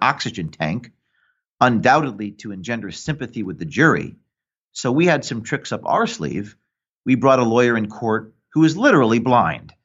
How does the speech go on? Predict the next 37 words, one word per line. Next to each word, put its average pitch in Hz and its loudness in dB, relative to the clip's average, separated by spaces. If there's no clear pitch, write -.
And 113 -6
he 120 -2
had 127 2
a 127 -2
cane 113 -2
and, 101 -6
you 113 -4
know, 95 -4
he 98 -8
listened 113 0
to 110 2
the, 104 2
uh, 92 4
transcripts 113 0
through 113 -2
his 95 0
headphones. 101 -2
I 226 4
could 240 0
tell 220 4
you 190 0
story 185 0
after 156 0
story 165 -4
about 131 0
litigation 131 -6
and 107 -6
about 107 0
the 107 -4
law, 113 4
but, 104 -4
um, 95 -6
clearly 160 0
it 127 -4
surrounds 120 0
us 110 -4
always. 139 -2